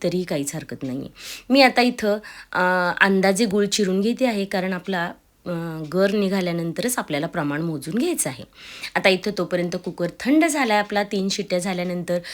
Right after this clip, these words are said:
पाहू शकता आपल्या गैऱ्या, कैऱ्या एकदम छान शिजलेल्या आहेत. त्याच्यात पाणी ओतलं नव्हतं, त्यामुळे त्या अशा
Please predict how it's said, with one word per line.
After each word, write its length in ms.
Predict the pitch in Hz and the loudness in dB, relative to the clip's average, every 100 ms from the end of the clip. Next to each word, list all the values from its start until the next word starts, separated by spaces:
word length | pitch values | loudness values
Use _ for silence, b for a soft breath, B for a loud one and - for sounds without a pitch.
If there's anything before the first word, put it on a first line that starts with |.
| B B - | B B 0
पाहू 220 | 233 214 | 2 2
शकता 340 | 240 226 - | 0 -4 -2
आपल्या 200 | 175 180 | -2 0
गैऱ्या, 340 | 180 175 165 170 | 0 0 0 0
कैऱ्या 480 | - - 190 170 170 | -4 2 4 6 4
एकदम 300 | 170 170 196 - | 0 -2 -4 -2
छान 380 | - 185 190 247 | -4 2 2 4
शिजलेल्या 560 | - 185 139 156 175 | 2 0 -2 -2 -2
आहेत. 220 | 180 160 160 B B B B B - | -2 -4 -8 B B B B B 0
त्याच्यात 260 | 226 233 226 | 2 2 0
पाणी 300 | 240 196 208 | 4 6 6
ओतलं 500 | 233 208 175 196 214 | 2 0 0 0 2
नव्हतं, 380 | 233 262 254 202 196 196 | 2 0 0 -4 -2 -4
त्यामुळे 260 | 180 175 175 | -2 -2 -2
त्या 80 | |
अशा 200 | 185 190 | -4 -2